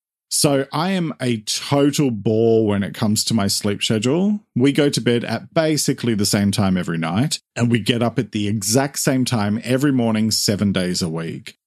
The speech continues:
I'm a morning person, and I feel much more creative in the period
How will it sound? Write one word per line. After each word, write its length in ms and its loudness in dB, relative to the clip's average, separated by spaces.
I'm 120 4
a 80 2
morning 340 4
person, 540 2
and 200 0
I 120 0
feel 260 0
much 540 0
more 180 2
creative 800 0
in 200 0
the 80 2
period 560 0